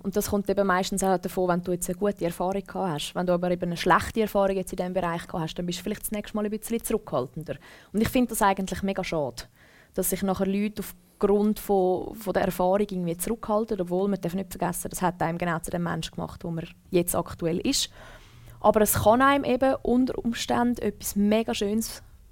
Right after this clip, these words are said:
verweigern oder es kann einem etwas mega Schönes, äh, durch die Latte gehen, wenn man sich jetzt verschliesst und wie sagt, jetzt habe ich schlechte Erfahrung gemacht, jetzt gehe ich einfach nicht mehr raus.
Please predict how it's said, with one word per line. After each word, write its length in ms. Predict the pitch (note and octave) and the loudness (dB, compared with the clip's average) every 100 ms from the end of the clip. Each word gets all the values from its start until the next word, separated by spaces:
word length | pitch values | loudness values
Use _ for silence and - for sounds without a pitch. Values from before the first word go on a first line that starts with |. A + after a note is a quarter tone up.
| - | -2
verweigern 480 | G3+ F3+ F#3 A3 | 4 6 6 2
oder 80 | A3 | 0
es 100 | F#3+ | 0
kann 100 | G3 | 0
einem 120 | F#3+ | 2
etwas 200 | F#3 - | 0 0
mega 220 | G3 G3 G3+ | 0 0 0
Schönes, 420 | F#3 G3 A3 - - - - - - - - - - | -2 -2 -4 -6 -14 -20 -20 -20 -20 -20 -20 -20 -4
äh, 160 | - G3+ | 4 6
durch 140 | F#3 | 4
die 80 | - | 0
Latte 240 | F3+ F3+ G#3+ | 0 0 2
gehen, 220 | G#3 G#3+ - - - - - - | 6 6 2 -18 -20 -20 -6 4
wenn 280 | F#3 G3+ A3+ | 6 8 6
man 240 | A#3 A#3 - - - - | 6 4 -2 -18 -12 -4
sich 220 | G#3+ G3 | 0 2
jetzt 180 | F#3+ - | 0 -2
verschliesst 460 | F3 G3 G3+ - | -6 -2 -2 -2
und 60 | G3 | -4
wie 60 | G3 | 0
sagt, 200 | F#3 F3+ | 0 0
jetzt 120 | F3+ | -4
habe 60 | F3 | -4
ich 60 | |
schlechte 240 | E3+ E3 E3+ | -4 -4 -6
Erfahrung 260 | E3 E3 | -6 -6
gemacht, 300 | F3+ F3 - - | -6 -8 -8 -10
jetzt 140 | - | -6
gehe 120 | D#3 D3+ | -6 -4
ich 80 | |
einfach 200 | - - | -6 -8
nicht 100 | E3 E3 | -10 -6
mehr 100 | F3 | -6
raus. 160 | D#3+ | -8